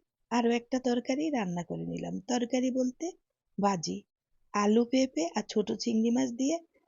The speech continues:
আমার নানুমণিদের জন্য ভাজি করে নিয়েছি। আর ঈদ, গরুর গোশত তো সাথে আছেই, অল্প হলেও গরুর গোশত রাখতে হয়।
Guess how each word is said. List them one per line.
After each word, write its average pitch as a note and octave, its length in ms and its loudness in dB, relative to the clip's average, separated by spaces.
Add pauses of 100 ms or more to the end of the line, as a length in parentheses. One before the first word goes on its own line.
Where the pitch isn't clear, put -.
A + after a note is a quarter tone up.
(140)
আমার G3 220 2
নানুমণিদের A3 1200 0
জন্য B3+ 400 0 (480)
ভাজি F#3 280 0
করে F3+ 220 -4
নিয়েছি। - 500 -8 (380)
আর A#3 160 4
ঈদ, A#3+ 260 6 (400)
গরুর A#3+ 440 6
গোশত A#3 340 2
তো B3+ 80 0
সাথে A#3 400 -2
আছেই, B3 500 -2 (380)
অল্প A3 300 4
হলেও B3+ 440 4
গরুর G#3+ 360 2
গোশত B3 300 -2
রাখতে F#3 360 -6
হয়। E3 200 -6